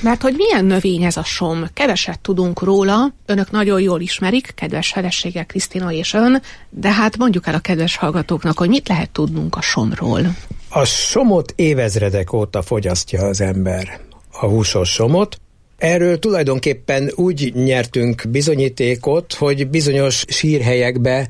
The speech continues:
Speaker 2: megtalálták a somnak a magját. Olyan kőkemény magocskái vannak, hogy ezer éveket is képes átvészelni. A lényeg az, hogy ez a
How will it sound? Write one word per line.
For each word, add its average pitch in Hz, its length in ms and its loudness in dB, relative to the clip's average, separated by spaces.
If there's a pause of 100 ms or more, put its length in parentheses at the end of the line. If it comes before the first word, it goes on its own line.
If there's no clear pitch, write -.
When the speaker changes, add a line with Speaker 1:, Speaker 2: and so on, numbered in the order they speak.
(100)
Speaker 2:
megtalálták 107 720 -2
a 110 60 2
somnak 101 480 0
a 101 60 0
magját. 92 720 0 (340)
Olyan 143 300 2
kőkemény 113 800 0
magocskái 107 760 0
vannak, 156 580 2 (340)
hogy 151 440 0 (220)
ezer 113 320 0
éveket 101 600 0
is 117 420 0
képes 104 400 -2
átvészelni. 101 880 -2 (400)
A 147 140 0
lényeg 175 360 4
az, 143 320 2
hogy 120 340 2
ez 131 200 0
a 110 280 2